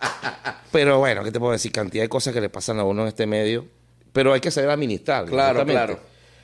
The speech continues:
Speaker 1: Porque si no, entonces, ahí nos vienen los problemas. Mira lo que le pasó a,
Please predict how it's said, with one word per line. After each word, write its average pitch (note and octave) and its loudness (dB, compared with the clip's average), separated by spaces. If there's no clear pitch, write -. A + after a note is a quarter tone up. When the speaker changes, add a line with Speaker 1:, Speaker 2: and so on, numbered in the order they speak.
Speaker 1:
Porque A2+ -2
si C3 2
no, C3 4
entonces, C3+ 2
ahí A2+ 0
nos A#2+ 2
vienen B2 2
los B2 2
problemas. A#2+ 0
Mira A2+ 2
lo B2 0
que B2 -6
le A#2 -2
pasó A2 0
a, G2 -2